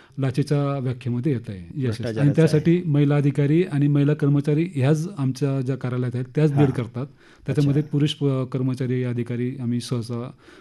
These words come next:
Speaker 1: त्याच्यामध्ये इन्व्हॉल्व्ह होत
Speaker 2: इन्व्हॉल्व्ह
Speaker 1: नाही,
Speaker 2: करत नाही.
Speaker 1: कारण की त्या महिला तक्रारदारांना, अ,
Speaker 2: येस.
Speaker 1: कम्फर्टेबल वागावं, त्यांना व्यवस्थित
Speaker 2: सुरक्षा
Speaker 1: राहावं,
Speaker 2: वाटावी.
Speaker 1: सुरक्षा वाटावी म्हणून त्याचा लीड महिला अधिकारी आणि महिला कर्मचारी यांनाच आम्ही देतो.
Speaker 2: सर, फार एक आपण म्हणतो की समाजाला लागलेली कीड हा भ्रष्टाचार आहे.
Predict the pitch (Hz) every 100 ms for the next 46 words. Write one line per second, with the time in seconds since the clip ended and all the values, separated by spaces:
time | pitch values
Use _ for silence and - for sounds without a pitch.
0 | _ - 127 131 123 131 127 127 123 127
1 | 170 139 160 - - - 135 135 143 151
2 | 139 135 143 143 139 139 131 135 135 135
3 | 135 127 165 - _ _ _ _ 160 131
4 | - 156 147 160 160 151 143 143 143 147
5 | 143 143 143 156 139 139 117 135 107 -
6 | 95 87 147 139 156 135 131 139 143 190
7 | - - - - 131 151 143 147 160 147
8 | 143 143 135 139 139 143 143 139 135 123
9 | 131 131 135 131 123 143 135 123 113 110
10 | 98 - - 202 - - 131 135 131 135
11 | 139 - 127 117 127 135 127 123 127 123
12 | 117 120 127 127 107 113 117 120 117 123
13 | 120 90 113 104 95 120 104 107 104 101